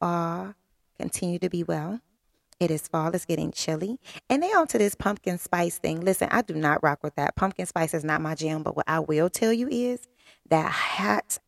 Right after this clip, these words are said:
hot apple cider with some whipped cream on it. Oh, that is what you want for these fall and winter days.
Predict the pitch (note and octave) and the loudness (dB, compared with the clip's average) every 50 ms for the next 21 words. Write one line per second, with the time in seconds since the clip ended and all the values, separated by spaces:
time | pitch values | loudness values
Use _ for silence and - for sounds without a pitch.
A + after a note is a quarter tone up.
0 | _ _ - - - - G#3+ - - _ G#3 _ - F#3+ G3+ - G#3+ G#3 - - | _ _ -10 -6 -2 2 2 2 2 _ _ _ -2 -2 -2 -2 -4 -6 -4 -4
1 | - C#4+ C#4 C4+ C4+ C4+ _ _ _ _ _ - - _ _ - G3 F#3+ - - | -4 -2 -2 -4 -6 -8 _ _ _ _ _ -20 -20 _ _ 0 0 2 2 2
2 | F3+ F3+ F#3 A#3+ - - - - D4 D4 D4 E4+ E4+ E4+ D#4+ G#3+ F3+ E3+ - - | 0 2 2 2 2 2 2 2 4 4 4 2 2 2 2 2 4 2 0 -2
3 | _ _ _ _ _ _ _ _ _ - - B3+ B3+ A#3 G3 F3+ - F#3 F#3+ F#3+ | _ _ _ _ _ _ _ _ _ 4 4 6 6 4 4 4 2 2 4 4
4 | F#3 F3 - - - E3+ F3+ F3+ - - - - - - - - F#3+ A3+ A#3 G#3 | 4 2 2 0 0 2 2 2 2 0 -2 -2 -2 -2 -2 0 2 4 4 2
5 | - - - F3+ F3 F3+ F3+ E3+ - - - - E3+ D#3+ D#3+ E3+ E3+ E3 E3 E3 | 2 2 2 4 4 4 2 0 0 -2 0 0 2 2 2 2 0 -2 -2 -2
6 | E3 D#3+ D#3+ D#3 E3 D#3+ D#3 D3+ D#3 D#3 D#3 D#3+ - | -4 -4 -2 -2 -2 -2 -2 -2 -4 -6 -8 -10 -14